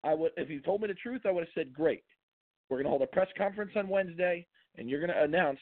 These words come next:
to the entire fan base and apologize and say you're sorry for hurting the integrity of this sport." And if he lied to me and said he didn't spin the car out on purpose, I would have said, "Okay, Bubba, we don't wanna see you till Homestead. You're suspended for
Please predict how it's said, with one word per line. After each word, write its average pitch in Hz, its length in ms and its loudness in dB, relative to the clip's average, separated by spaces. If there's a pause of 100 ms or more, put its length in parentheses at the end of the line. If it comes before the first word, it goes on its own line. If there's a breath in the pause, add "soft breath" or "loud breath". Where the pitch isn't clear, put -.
(100)
to 151 140 0 (200)
the 139 120 -2
entire 156 360 4
fan 208 300 0
base 127 240 0 (440)
and 135 120 4
apologize 147 580 4
and 110 160 -12
say 170 100 -2
you're 156 200 -4 (100)
sorry 143 400 4 (280)
for 139 100 -8
hurting 160 240 -2
the 151 120 -4
integrity 143 420 -2
of 135 60 -2
this 123 100 -2 (120)
sport." - 320 0 (640)
And 139 120 6
if 127 80 0
he 113 140 0 (100)
lied 147 320 4
to 190 80 -2
me 190 140 -4
and 160 160 -8
said 160 120 -2
he 139 100 -6
didn't 151 340 -6
spin 202 180 -6
the 196 80 -6
car 196 200 2
out 196 80 2
on 190 80 -2
purpose, 214 340 -6 (540)
I - 40 -4
would 147 140 0
have - 60 -10
said, 185 120 0
"Okay, 180 220 0
Bubba, 147 280 4 (500)
we 143 120 -6
don't 156 120 0
wanna 160 260 -4
see 160 60 -10
you 147 120 -6
till 143 240 -6 (200)
Homestead. 127 600 -4 (220)
You're 139 220 -6
suspended 143 460 0
for 123 100 -16